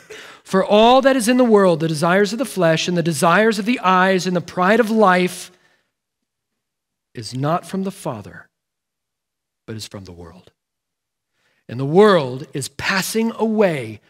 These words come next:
with all of its desires, but whoever does the will of God abides forever." God exalts the humble, and he will humble the proud.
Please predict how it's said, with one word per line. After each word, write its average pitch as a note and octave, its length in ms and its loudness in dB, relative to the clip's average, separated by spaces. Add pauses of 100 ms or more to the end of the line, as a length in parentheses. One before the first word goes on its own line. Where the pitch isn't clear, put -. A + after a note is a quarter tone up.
(140)
with B2+ 160 -12 (120)
all F#3 280 4
of G3 80 -2
its G#3 180 -4
desires, D3+ 720 -6 (540)
but G#2 120 -14
whoever C#3 280 -8
does C#3+ 220 -6
the C#3 80 -10
will C#3 160 -8
of C3+ 120 -14
God F#2 220 -14
abides E2+ 320 -20
forever." - 460 -20 (1600)
God C#3 460 -2 (140)
exalts C#3+ 500 -8
the F3 120 -8
humble, A#2+ 500 -12 (1080)
and G#2 100 -14
he B2 80 -10
will G2 140 -12
humble G2 320 -14
the E2+ 80 -20
proud. - 440 -20